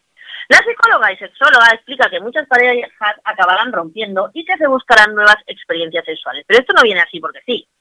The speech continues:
Esto viene porque, según el catedrático de la Universidad de Yale, Nicolás Christakis, a partir de este año dos mil veintiuno y hasta el dos mil veinticuatro no se espera una gran explosión social y sexual, que irá acompañada de un malbaratamiento económico y una regresión en la fe religiosa.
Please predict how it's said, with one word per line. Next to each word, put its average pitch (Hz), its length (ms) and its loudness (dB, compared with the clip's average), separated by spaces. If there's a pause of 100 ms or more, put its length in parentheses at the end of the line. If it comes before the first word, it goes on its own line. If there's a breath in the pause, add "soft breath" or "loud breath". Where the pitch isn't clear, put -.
Esto 381 240 4
viene 311 240 2
porque, 190 200 -6
según 202 200 -4
el 262 100 -2
catedrático 233 520 2
de 156 80 -10
la 156 80 -6
Universidad 160 400 -2
de 208 100 -4
Yale, 190 380 -8 (480 loud breath)
Nicolás 180 440 2 (180)
Christakis, 190 600 -4 (500 soft breath)
a 233 100 4
partir 247 400 2
de 294 80 -4
este 262 180 -2
año 202 160 0
dos 185 120 -2
mil 196 140 -6
veintiuno 165 340 -8
y 156 40 -10
hasta 156 200 -10
el 165 60 -8
dos 165 120 -4
mil 240 120 -6
veinticuatro 185 500 0
no 285 80 4
se 302 80 -4
espera 233 240 2
una 277 120 4
gran 311 180 2
explosión 285 520 -4
social 285 420 0
y 320 60 -10
sexual, 262 440 0 (560 soft breath)
que 277 140 0
irá 330 120 4 (100)
acompañada 285 520 0
de 269 100 -6
un 294 100 -12
malbaratamiento 226 720 2
económico 349 500 0 (300 loud breath)
y 285 80 -6
una 359 160 4
regresión 254 480 -4
en 302 80 -2
la 226 120 2
fe 254 120 4
religiosa. 196 500 -4